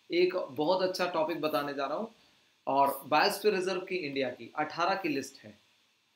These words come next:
देखिए, इंडिया की बायोस्फीयर रिजर्व अठारह की लिस्ट है। पहला जो नीलगिरी, तमिलनाडु, केरल, कर्नाटक का पहला था नाइनटीन एटी सिक्स में, और नंदा देवी उत्तराखंड में, और नोकरेक ये दोनों नाइनटीन एटी एट में थे। ये,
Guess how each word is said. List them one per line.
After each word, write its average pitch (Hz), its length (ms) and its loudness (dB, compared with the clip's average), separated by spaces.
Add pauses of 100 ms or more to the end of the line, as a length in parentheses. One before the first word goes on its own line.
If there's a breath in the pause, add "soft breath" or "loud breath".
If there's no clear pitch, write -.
(160)
देखिए, 131 260 -4
इंडिया 180 360 0
की 208 180 -2
बायोस्फीयर 170 480 0
रिजर्व 190 240 -4 (100)
अठारह 147 300 -2
की 180 140 -4
लिस्ट 175 240 -6
है। 202 60 -4 (100)
पहला 156 280 0 (480)
जो 147 120 -2
नीलगिरी, 170 440 0 (200)
तमिलनाडु, 156 500 -2 (120)
केरल, 165 320 -2 (300)
कर्नाटक 151 440 -2
का 175 100 -4 (520)
पहला 160 340 4
था 196 160 -6 (460)
नाइनटीन 156 340 0
एटी 170 200 -2
सिक्स 175 300 -4
में, 202 180 -6
और 151 200 0
नंदा 175 300 0
देवी 196 440 -4
उत्तराखंड 170 460 -4
में, 202 100 -8
और 170 160 -4
नोकरेक 156 460 -2 (440)
ये 143 160 0
दोनों 165 260 -2
नाइनटीन 160 360 2
एटी 160 260 0 (100)
एट 165 100 -4
में 185 280 -8 (240)
थे। 170 140 2 (480)
ये, 143 180 -2